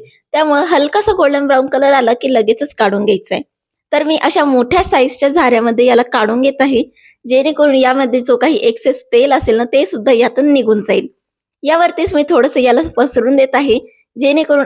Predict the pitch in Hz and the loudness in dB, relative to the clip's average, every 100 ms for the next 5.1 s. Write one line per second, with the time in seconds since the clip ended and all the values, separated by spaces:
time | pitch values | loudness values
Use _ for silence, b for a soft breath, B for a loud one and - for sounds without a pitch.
0 | 277 240 - 262 254 262 233 240 233 269 | -2 -4 0 0 0 0 0 2 2 2
1 | 285 247 254 311 311 254 247 240 220 233 | 0 -2 -2 -2 -2 0 0 2 2 0
2 | 269 339 269 262 - B B B 285 294 | -2 0 2 0 -2 B B B -2 0
3 | 294 247 233 226 277 285 202 190 349 - | 0 0 2 2 2 0 0 -2 -6 -4
4 | 262 285 - 240 208 214 254 214 208 208 | -4 -4 -2 0 0 -2 -2 -2 0 -2
5 | 190 | -2